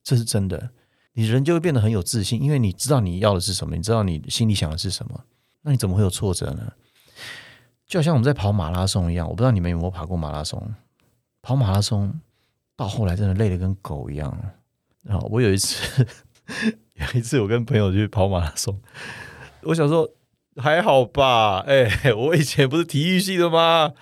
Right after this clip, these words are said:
还好吧。”哦，我，<laughs> 这就太骄傲的结果，你知道？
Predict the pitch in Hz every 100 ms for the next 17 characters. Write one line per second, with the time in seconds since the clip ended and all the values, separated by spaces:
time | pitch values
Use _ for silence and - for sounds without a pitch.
0 | - - _ - 165 190 160 139 131 135
1 | 123 104 92 - - _ _ 151 135 107
2 | 101 120 98 - - 127 - _ _ _
3 | 147 143 156 139 127 127 123 110 104 98
4 | - 117 101 98 92